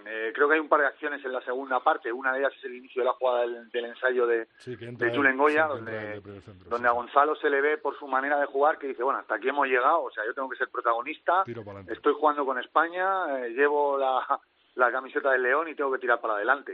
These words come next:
Speaker 1: Y hay un par de momentos eh, de, de buenos destellos de calidad. De hecho, uno, eh, acaba en, en ensayo, después de otras dos fases más.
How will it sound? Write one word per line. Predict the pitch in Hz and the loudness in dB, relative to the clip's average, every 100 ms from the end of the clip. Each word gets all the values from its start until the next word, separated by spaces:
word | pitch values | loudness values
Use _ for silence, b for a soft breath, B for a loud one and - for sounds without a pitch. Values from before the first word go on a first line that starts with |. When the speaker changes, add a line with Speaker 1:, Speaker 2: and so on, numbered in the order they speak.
| 90 | -10
Speaker 1:
Y | 107 | 0
hay | 120 131 | 2 0
un | 135 135 | -6 -6
par | - 143 139 | 4 6 6
de | |
momentos | 135 131 147 147 156 156 - B B B _ - | 0 -2 -2 2 0 0 -8 B B B _ -2
eh, | |
de, | 123 123 123 120 120 120 | 2 4 2 2 0 2
de | 123 120 | 2 2
buenos | 139 147 | 2 2
destellos | 135 135 135 131 | 0 0 0 2
de | |
calidad. | 131 131 139 165 175 | 2 0 4 2 2
De | 110 120 | -8 -12
hecho, | - 123 - | -6 -8 -2
uno, | 175 165 110 - _ | 0 0 -6 -12 _
eh, | 117 113 107 104 | -10 -6 -4 -4
acaba | 107 131 120 113 110 | 4 6 6 0 -6
en, | 104 107 | -12 -18
en | 101 | -16
ensayo, | 101 135 156 101 | -4 2 2 0
después | - 107 | -6 -4
de | 104 | 0
otras | 110 | 0
dos | 110 - | -2 -2
fases | 117 110 120 | -4 -4 -2
más. | 160 | -2